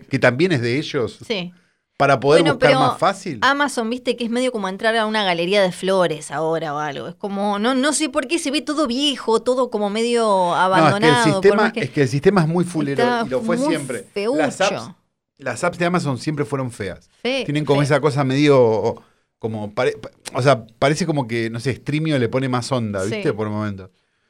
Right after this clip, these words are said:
Speaker 1: Em, y esta está en esa liga, ¿no? Me parece a mí.
Speaker 2: Sí.
Speaker 1: Porque una cosa que pasa en I M D B, por ejemplo, es que vos buscas el título original de estreno de acá, por ejemplo, y alguien
Speaker 2: Sí.
Speaker 1: lo cargó en algún momento.
Speaker 2: Claro.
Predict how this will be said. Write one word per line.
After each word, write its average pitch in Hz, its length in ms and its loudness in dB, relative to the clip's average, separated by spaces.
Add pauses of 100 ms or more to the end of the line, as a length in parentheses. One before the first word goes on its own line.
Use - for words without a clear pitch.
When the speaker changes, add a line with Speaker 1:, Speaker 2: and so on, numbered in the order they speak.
(420)
Speaker 1:
Em, 113 1120 -4 (640)
y 156 160 0
esta - 420 0 (140)
está 143 460 2
en 139 140 0
esa 139 440 0
liga, 95 440 -6
¿no? 107 340 -14 (140)
Me 92 140 -18
parece 92 300 -14
a 90 40 -20
mí. 85 120 -20 (180)
Speaker 2:
Sí. 190 220 -4 (440)
Speaker 1:
Porque 135 180 -6
una 220 120 -4
cosa 202 200 -2
que 196 80 0
pasa 180 200 -2
en 170 80 -4
I 170 60 -4
M 170 120 -2
D 170 80 0
B, 160 140 2
por 110 160 -4
ejemplo, 113 320 -6
es 113 60 -8
que - 80 -8
vos 135 100 -4
buscas 156 260 -2
el 143 100 0
título 151 280 -2
original 135 460 -4
de 139 80 -2
estreno 151 380 -6
de 123 60 0
acá, 156 260 0
por 110 140 -4
ejemplo, 110 480 -10
y 143 80 -6
alguien 220 160 2
Speaker 2:
Sí. 196 40 2
Speaker 1:
lo 175 80 4
cargó 135 400 4
en 110 80 -2
algún 110 160 -8
momento. 95 320 -14
Speaker 2:
Claro. 226 280 0